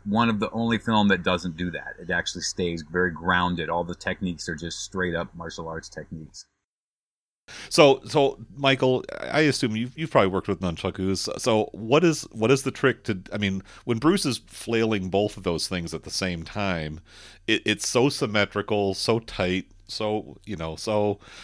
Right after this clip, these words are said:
Speaker 2: uh, intimidating. I mean, you know, o-, obviously
Speaker 1: Yeah.
Speaker 2: the guy had skills, you know, uh, you know, unbelievable. But I mean, just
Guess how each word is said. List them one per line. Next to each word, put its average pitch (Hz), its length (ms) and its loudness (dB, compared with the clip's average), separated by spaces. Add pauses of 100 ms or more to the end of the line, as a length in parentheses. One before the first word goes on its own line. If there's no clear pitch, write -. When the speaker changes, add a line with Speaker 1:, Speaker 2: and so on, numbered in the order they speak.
(200)
Speaker 2:
uh, 87 380 0
intimidating. 92 920 -4
I 98 80 -4
mean, 90 400 -6 (840)
you 117 140 -2
know, 82 180 -8 (120)
o-, 87 60 -4
obviously 101 500 -2
Speaker 1:
Yeah. 104 80 2
Speaker 2:
the 98 60 0
guy 95 220 0
had 98 220 0
skills, 85 680 -4
you 98 120 -6
know, 80 380 -4 (100)
uh, 76 180 -8
you 101 120 -6
know, 78 240 -8
unbelievable. 87 720 -2
But 87 200 2
I 95 40 4
mean, 92 260 -2 (680)
just 98 260 -10